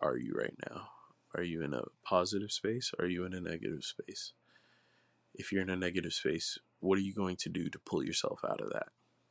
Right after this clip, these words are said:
And if you're in a positive space, what are you gonna do to add to that?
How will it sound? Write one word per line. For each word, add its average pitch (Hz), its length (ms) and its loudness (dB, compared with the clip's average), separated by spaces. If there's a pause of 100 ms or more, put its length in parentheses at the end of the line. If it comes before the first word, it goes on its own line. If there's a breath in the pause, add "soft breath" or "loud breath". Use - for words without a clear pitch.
(920 soft breath)
And 92 100 0
if 85 140 -2
you're 85 160 4
in 82 80 0
a - 40 -4
positive 80 500 2
space, - 520 -2 (260)
what 92 220 4
are - 20 2
you 90 120 -4
gonna 87 260 0
do 87 380 -2 (260)
to - 100 -4 (100)
add 98 280 4
to - 100 -4
that? - 220 0